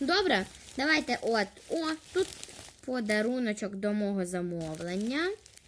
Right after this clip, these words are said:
Для Єви Стецюк. О, це я. Цей мій секретний сайт Єви завжди робить подаруночок. О,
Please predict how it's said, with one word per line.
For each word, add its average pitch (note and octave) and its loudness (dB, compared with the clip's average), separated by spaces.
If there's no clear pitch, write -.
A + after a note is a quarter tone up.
Для A3 2
Єви A#3 4
Стецюк. B3 -2
О, G#3+ 0
це A3+ -4
я. A#3 0
Цей E4 4
мій E4+ 2
секретний E4 2
сайт D4+ 4
Єви D4 2
завжди D#4+ 4
робить D#4+ 0
подаруночок. A#3+ 0
О, G#3 0